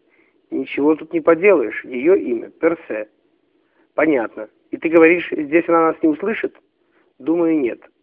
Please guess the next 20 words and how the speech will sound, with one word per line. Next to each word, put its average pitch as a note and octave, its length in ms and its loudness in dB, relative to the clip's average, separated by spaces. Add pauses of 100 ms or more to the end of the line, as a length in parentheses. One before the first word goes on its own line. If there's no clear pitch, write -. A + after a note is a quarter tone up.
(680)
«Это B2+ 200 -8
хорошо. D#3 600 0 (1080)
Ты E3+ 140 2
говоришь, E3+ 520 4
что - 160 -4
нарисованное E3 500 2
тобой E3 320 2
случается, D#3+ 720 0 (380)
но D3+ 80 -8
послушай F3+ 460 2
меня, D3 260 4
дитя». C3 480 -2 (920)
«Господи», A#2 440 -4
выдохнул A2 540 -12
я. G#2 180 -14 (440)
Идея D#3+ 280 4
исходила E3 380 4
не D#3 200 4
от D3 120 -6
Элизабет. D3 580 -4